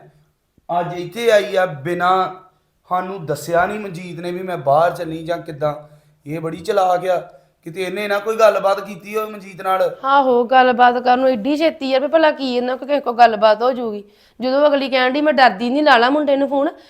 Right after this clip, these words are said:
Speaker 2: ਜੇ ਅਗਲੀ ਦੇ ਮਨ 'ਚ ਡਰ ਹੁੰਦਾ ਤਾਂ ਉਹਨੇ ਤੁਹਾਨੂੰ ਫੋਨ ਹੀ ਨਹੀਂ ਲਾਉਣ ਦੇਣਾ।
Speaker 1: ਤੇ ਤੂੰ ਏਡੀ ਹੇਜਲੀ ਬਣੀ, ਤੂੰ ਹੀ ਨਾਲ ਚੱਲ ਜਾ ਇਹਦੇ।
Speaker 2: ਪਰ ਥੋੜ੍ਹਾ ਜਿਹਾ ਨਾ ਬੰਦੇ ਨੂੰ ਵੇਖਣਾ ਚਾਹੀਦਾ ਵੀ ਸਾਡੇ ਕੋਈ ਘਰ ਆਇਆ ਵਾ ਤੇ ਕਿ ਇਹਨੂੰ ਕਿੱਦਾਂ ਬੋਲਣਾ ਤੇ ਕਿੱਦਾਂ ਨਹੀਂ।
Speaker 1: ਪਤਾ ਮੈਨੂੰ ਸਭ, ਸਿਆਣੀ ਨਾ ਬਣ।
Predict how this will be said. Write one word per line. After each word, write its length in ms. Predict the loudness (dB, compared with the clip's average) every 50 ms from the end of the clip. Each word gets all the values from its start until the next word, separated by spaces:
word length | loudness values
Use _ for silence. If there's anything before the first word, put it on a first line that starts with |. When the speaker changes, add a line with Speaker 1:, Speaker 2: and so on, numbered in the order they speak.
| _ _ _ -4
Speaker 2:
ਜੇ 100 | 0 2
ਅਗਲੀ 200 | 2 2 2 2
ਦੇ 60 | 2
ਮਨ 200 | 2 2 2 2
'ਚ 80 | 0 0
ਡਰ 200 | 4 6 6 6
ਹੁੰਦਾ 140 | 6 4 2
ਤਾਂ 80 | 2
ਉਹਨੇ 120 | 0 0 0
ਤੁਹਾਨੂੰ 220 | 0 0 0 2
ਫੋਨ 200 | 2 0 0 2
ਹੀ 60 | 2
ਨਹੀਂ 240 | 2 2 2 2 2
ਲਾਉਣ 220 | 2 2 2 2 0
ਦੇਣਾ। 240 | -2 -2 -2 -4
Speaker 1:
ਤੇ 180 | -6 -10 -12 -14
ਤੂੰ 340 | -14 -16 -18 -16 -14 -12 -12
ਏਡੀ 260 | -12 -12 -10 -8 -6
ਹੇਜਲੀ 260 | -6 -6 -8 -12 -14
ਬਣੀ, 180 | -14 -14 -14 -16
ਤੂੰ 200 | -14 -14 -14 -6
ਹੀ 60 | 0
ਨਾਲ 240 | 2 4 4 4 2
ਚੱਲ 140 | -2 -2 2
ਜਾ 160 | 4 4 4
ਇਹਦੇ। 300 | 4 2 -4 -8 -10 -12 _ _ _ _ _ _ _ _ _ _ _ _ _ _ _ _ _ -2
Speaker 2:
ਪਰ 80 | -2
ਥੋੜ੍ਹਾ 340 | 0 2 2 2 4 4 4
ਜਿਹਾ 120 | 4 4 2
ਨਾ 80 | 2
ਬੰਦੇ 280 | 2 0 0 0 2 0
ਨੂੰ 120 | 0 0
ਵੇਖਣਾ 360 | 0 0 0 0 -2 -2 0
ਚਾਹੀਦਾ 280 | 0 0 0 0 0 -2
ਵੀ 120 | 0 2
ਸਾਡੇ 200 | 4 4 4 2
ਕੋਈ 160 | 0 -2 -4 -2
ਘਰ 280 | 2 2 4 4 6
ਆਇਆ 260 | 6 4 4 4 2
ਵਾ 100 | 2 0
ਤੇ 140 | -2 -4 -2
ਕਿ 60 | -2
ਇਹਨੂੰ 180 | -2 -2 -2 -4
ਕਿੱਦਾਂ 280 | -6 -4 -2 -2 -2 0
ਬੋਲਣਾ 300 | 0 -2 -2 -2 -4 -4
ਤੇ 80 | -6
ਕਿੱਦਾਂ 340 | -8 -10 -8 -4 -2 -2 -2
ਨਹੀਂ। 220 | -2 -4 -6 -8 -10 -14 _ _ _ _ _
Speaker 1:
ਪਤਾ 300 | -6 -2 0 2 0 0
ਮੈਨੂੰ 260 | 0 -2 -6 -8 -6
ਸਭ, 400 | -4 -2 -2 -2 -2 -4 -8 -12
ਸਿਆਣੀ 440 | -16 -14 -6 -2 -2 -2 -2 -4 -6
ਨਾ 120 | -6 -6 -4
ਬਣ। 260 | -2 -2 -2 -4